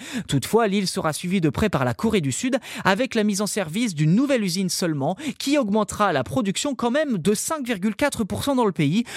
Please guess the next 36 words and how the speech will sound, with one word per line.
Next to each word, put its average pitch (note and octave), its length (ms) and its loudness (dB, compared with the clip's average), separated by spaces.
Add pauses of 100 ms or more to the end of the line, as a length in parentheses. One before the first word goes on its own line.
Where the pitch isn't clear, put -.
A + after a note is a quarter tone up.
(120)
pour C#4 180 4
atteindre F#3+ 460 0
cinq - 420 -4
millions F#3 580 -2
de D#3 80 0
wafers E3 720 0
chaque - 320 -4
mois. C#3 300 0 (280)
En C#3+ 120 4
dessous D#3+ 280 2
du F3 120 -4
seuil G3+ 200 0
des C#3+ 120 -2
cinq C3 220 -6
millions, D#3+ 300 2
on E3 60 2
retrouvera D3 400 -2
le C3 80 0
Japon, D3+ 440 0
qui F#3+ 180 0
accueillera D3 400 0
quatre - 340 -2
nouvelles F#3 380 0
usines E3+ 360 0
pour A#3+ 260 0
une G3 100 2
production E3 580 -2 (300)
qui B3+ 140 0
ne G#3 100 2
devrait D3 400 2
augmenter C#3 480 0
que - 120 0
de C3 140 2
deux B2+ 240 0
pour D#3+ 240 -4
cent, C#3+ 220 -4